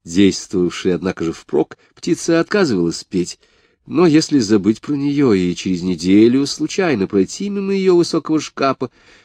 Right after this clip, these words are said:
то от таинственного стрясения вдруг рождалось её волшебное щёлканье. И как дивно, как длительно заливалась она, выпитив растрёпанную грудку. Кончит,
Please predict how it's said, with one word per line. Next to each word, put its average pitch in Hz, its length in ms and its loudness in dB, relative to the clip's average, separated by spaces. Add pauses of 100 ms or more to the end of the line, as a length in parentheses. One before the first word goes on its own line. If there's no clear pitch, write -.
(160)
то 170 500 6
от 98 220 0
таинственного 110 960 2
стрясения 120 1000 -4
вдруг 113 540 2
рождалось 98 960 -2
её 190 140 -6
волшебное 151 480 -6
щёлканье. 123 720 -6 (640)
И 95 160 0
как 165 340 -2
дивно, 80 400 -6 (600)
как 78 220 -10
длительно 196 720 -4 (520)
заливалась 90 760 0
она, 123 300 -12 (160)
выпитив 87 600 -6
растрёпанную 90 760 -6
грудку. 87 360 -10 (840)
Кончит, 180 580 -2